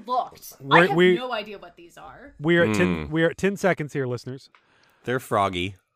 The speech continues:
Speaker 2: Uh, they are, like, advanced keys, right? Like, we, we, we are not used to seeing keys up close, right? And I think, like, this is the evolved or, or devolved keys, right? <laughs> Like, this is,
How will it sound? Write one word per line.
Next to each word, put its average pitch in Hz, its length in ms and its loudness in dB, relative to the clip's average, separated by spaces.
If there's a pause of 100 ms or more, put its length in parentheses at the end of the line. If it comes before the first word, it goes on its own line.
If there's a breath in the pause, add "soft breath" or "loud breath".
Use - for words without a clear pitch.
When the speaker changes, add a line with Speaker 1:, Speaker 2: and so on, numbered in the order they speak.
(120)
Speaker 2:
Uh, 165 340 4
they 185 340 2
are, 240 220 2
like, 196 320 0
advanced 170 600 -8
keys, - 680 -12
right? 151 320 -2
Like, 151 220 -4 (140)
we, 170 260 -2
we, 247 440 -2 (180)
we 226 220 -4
are 254 60 -2
not 208 280 0
used 185 280 -6
to 160 80 -8
seeing 165 680 -8 (360)
keys 175 360 -6
up 131 180 -4
close, 127 440 -8
right? 127 260 -6
And 135 100 -6
I 143 80 -2
think, 175 280 -4
like, 147 180 -2 (280 soft breath)
this 175 220 -2
is 165 260 -2
the 139 360 -6
evolved 147 1000 0
or, 175 340 4
or 190 180 4
devolved 139 840 -2
keys, - 540 -12 (320 soft breath)
right? 147 360 2
<laughs> 139 100 -8
Like, 151 180 2
this 185 200 0
is, 175 200 -4